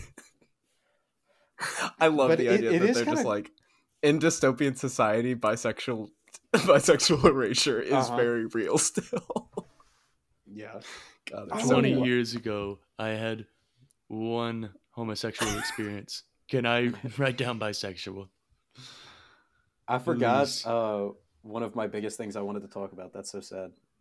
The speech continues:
Speaker 2: Um,
Speaker 1: You can talk about it
Speaker 2: it
Speaker 1: real
Speaker 2: was
Speaker 1: quick.
Speaker 2: just that this is,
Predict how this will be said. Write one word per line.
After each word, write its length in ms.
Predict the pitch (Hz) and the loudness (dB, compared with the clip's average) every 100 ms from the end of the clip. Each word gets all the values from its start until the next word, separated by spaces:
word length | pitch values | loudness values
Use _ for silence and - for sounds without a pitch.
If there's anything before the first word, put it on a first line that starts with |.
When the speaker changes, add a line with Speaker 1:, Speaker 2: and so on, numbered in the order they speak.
| _ _ | _ _
Speaker 2:
Um, 400 | - 101 98 98 | -10 -6 -6 -6
Speaker 1:
You 60 | 98 | -8
can 60 | 214 | -6
talk 160 | 101 | -6
about 200 | 95 95 | -4 -6
it 60 | 135 _ _ | -8 _ _
Speaker 2:
it 60 | 123 | -6
Speaker 1:
real 80 | 120 | -4
Speaker 2:
was 80 | - | -2
Speaker 1:
quick. 120 | 131 | -4
Speaker 2:
just 240 | 120 - | -4 -6
that 320 | 127 117 104 101 _ 113 107 _ _ _ _ | -2 0 -2 -8 _ -20 -20 _ _ _ _
this 300 | 110 123 123 | -8 -6 -2
is, 400 | 131 110 104 - | -4 -4 -8 -12